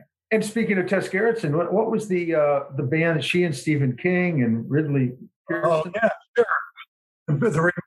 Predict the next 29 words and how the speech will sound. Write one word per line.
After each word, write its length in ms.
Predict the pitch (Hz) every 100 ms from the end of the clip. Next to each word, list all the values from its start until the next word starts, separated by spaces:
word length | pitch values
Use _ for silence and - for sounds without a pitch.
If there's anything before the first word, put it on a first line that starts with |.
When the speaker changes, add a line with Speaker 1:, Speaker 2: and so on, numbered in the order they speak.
| 202
Speaker 2:
Rock 220 | 202 202
Bottom 220 | 190 185
Remainders. 760 | 175 175 185 151 123 - - -
Speaker 1:
Yeah, 380 | 226 233 196 123 123
yeah. 240 | 165 147 131 _
Is 100 | 139
that 160 | 202
Speaker 2:
Kathy, 120 | 175 147
Speaker 1:
what 180 | 233 156
Speaker 2:
Gold-, 120 | 180
Kathy 240 | 226 220
Goldmark's 580 | 208 226 214 170 151 -
band. 380 | 151 127 110 104 - _ _ _ _ _ _ _
Speaker 1:
What's 160 | 156 151
that? 240 | 185 220 - - - -
Speaker 2:
It 40 | 202
was 120 | -
Kathy 320 | 196 202 196
Goldmark's 560 | 156 208 180 151 143 -
band, 180 | 160 147
and 100 | 135
she 140 | -
put 180 | 147 160
it 40 | -
Speaker 1:
Oh. 80 |
Speaker 2:
all 120 | 147 139 _
together, 280 | 147 131 107
you 80 | 156
know. 160 | 151